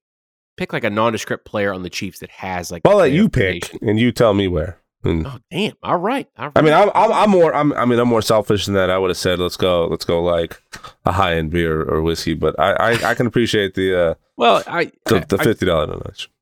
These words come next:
Speaker 1: it, it's, it's, it's something that I think is very interesting, and I see this sometimes with, like, some of the fantasy football stuff, is that, like, you know, people will,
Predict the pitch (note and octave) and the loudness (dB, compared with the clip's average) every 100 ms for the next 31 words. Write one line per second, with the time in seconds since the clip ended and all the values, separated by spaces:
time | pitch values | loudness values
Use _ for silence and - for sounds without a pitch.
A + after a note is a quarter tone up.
0 | - F#3 - F#3 - F#3 - - E3 - | -12 -10 -6 -8 -6 -8 -8 -12 -8 -6
1 | E4+ C4+ C#3+ C3 D3 B2 G2+ A2 G2+ G2 | -6 -4 -2 -2 -2 -4 -2 -2 -2 -4
2 | F#2 - F#2 F2 G2 G2 - G2+ F#2+ G2 | -6 -6 -10 -8 -6 -6 -4 -8 -8 -8
3 | G2+ F#2 E2+ F2+ E2 - F#2+ F2 - F#2 | -8 -8 -8 -10 -12 -10 -10 -8 -8 -8
4 | - G2 F#2 F2 - F2 E2+ F2+ F2 - | -8 -12 -10 -10 -10 -12 -10 -10 -10 -14
5 | _ _ _ _ - F2+ - A#2 G#2 G2+ | _ _ _ _ -14 -8 -4 -2 -2 0
6 | F#2+ F#2 F2+ - | 0 -2 -4 -8